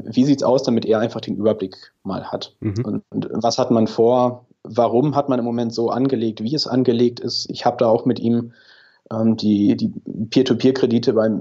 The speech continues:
Speaker 1: Mintos oder Betavest oder was auch immer dann besprochen.
Speaker 2: Mhm.
Speaker 1: Und ja, nächster Punkt war dann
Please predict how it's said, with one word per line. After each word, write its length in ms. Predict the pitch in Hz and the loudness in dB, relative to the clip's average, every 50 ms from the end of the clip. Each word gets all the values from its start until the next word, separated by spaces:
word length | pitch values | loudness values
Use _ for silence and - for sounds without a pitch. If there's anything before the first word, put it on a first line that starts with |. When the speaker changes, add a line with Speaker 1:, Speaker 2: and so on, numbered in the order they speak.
| - - | -4 -4
Speaker 1:
Mintos 540 | - 117 120 135 135 139 117 117 110 - | -2 2 2 2 2 4 2 2 2 0
oder 320 | - - 113 101 101 - - | -2 -2 -2 -2 -2 -6 -8
Betavest 640 | - 101 123 120 - 139 120 110 117 117 - - - | -4 -2 -2 0 2 2 2 2 2 0 -2 -8 -8
oder 140 | - 92 | -6 -2
was 180 | 104 113 110 - | -2 -2 -2 -2
auch 80 | 110 - | -4 -2
immer 280 | - 139 143 143 135 | 0 0 2 2 2
dann 400 | 135 131 117 120 120 117 117 117 - _ _ _ | 0 0 -2 0 -2 -2 -4 -8 -16 _ _ _
besprochen. 760 | - 113 110 127 123 - - - 113 113 - 117 113 117 113 | -14 -4 -2 0 -2 0 2 0 0 2 2 0 0 0 2
Speaker 2:
Mhm. 260 | 110 107 101 127 143 - _ _ _ _ _ _ | 2 0 0 -2 -8 -10 _ _ _ _ _ _
Speaker 1:
Und 360 | _ - 117 117 113 110 - - - | _ -2 0 0 0 -2 -4 -14 -14
ja, 340 | - - 107 104 101 101 - _ _ _ _ _ _ | -8 -6 -6 -6 -6 -8 -12 _ _ _ _ _ _
nächster 480 | 92 104 113 110 113 135 135 - 156 156 | -2 2 2 4 4 2 2 0 0 -2
Punkt 460 | 156 - 147 143 143 147 143 - - _ _ _ _ _ | 0 0 2 2 2 0 -2 -6 -12 _ _ _ _ _
war 320 | _ 113 113 110 107 110 113 | _ -6 -2 0 2 2 4
dann 440 | 117 117 117 113 113 113 110 107 | 4 2 2 2 2 0 -2 -4